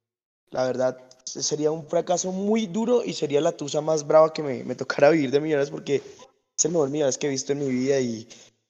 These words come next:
y me duele que alguien como el profe Gamero, que llegó como, con la expectativa de, de querido, de ídolo,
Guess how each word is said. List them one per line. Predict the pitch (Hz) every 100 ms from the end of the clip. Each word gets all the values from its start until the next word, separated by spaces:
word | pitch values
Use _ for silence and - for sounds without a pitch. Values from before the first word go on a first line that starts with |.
| -
y | 143
me | 143
duele | 135 135 143 151
que | 151 139 123
alguien | 127 139 143
como | 156 143
el |
profe | 131 127 147
Gamero, | 139 127 135
que | 139
llegó | 131 127 123
como, | 139 143
con | 139 143
la | 139
expectativa | - 139 - 127 127 127 139
de, | 143 135 123 120 - _ _ - - _ _
de | 151
querido, | - 151 151 165 170 147 123 - - -
de | 135
ídolo, | 135 151 156 143